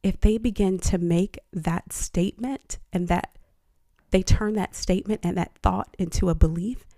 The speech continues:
they begin to believe that they're a failure. And so I don't believe that I'm a failure by any means, but I have failed. So do you understand what I'm saying? Oftentimes, we can make a mistake,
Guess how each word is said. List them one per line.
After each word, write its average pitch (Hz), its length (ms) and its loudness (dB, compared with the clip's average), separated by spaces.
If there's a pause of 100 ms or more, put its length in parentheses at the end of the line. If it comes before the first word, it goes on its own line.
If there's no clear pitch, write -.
(200)
they 196 140 2
begin 180 380 0
to 180 100 -2
believe 170 340 0
that - 160 -4
they're 165 220 4
a 160 60 -10
failure. 160 800 -4 (840)
And 196 120 -2
so 196 280 0
I 262 120 -6
don't 349 200 2
believe 170 480 0
that 165 120 -2
I'm 165 160 -2
a 156 60 -2
failure 175 600 -4
by 165 160 -4
any 170 200 -4
means, 165 380 -8
but 170 160 -2
I 160 140 -2
have 151 300 -6
failed. - 460 -12 (200)
So - 140 -6
do 196 100 -4
you 185 60 -6
understand 190 460 -6
what 185 80 -4
I'm 185 120 -6
saying? 180 360 -6 (1080)
Oftentimes, 175 1080 0 (320)
we 190 180 2
can 165 360 4
make 165 240 -2
a 170 100 -4
mistake, - 680 -4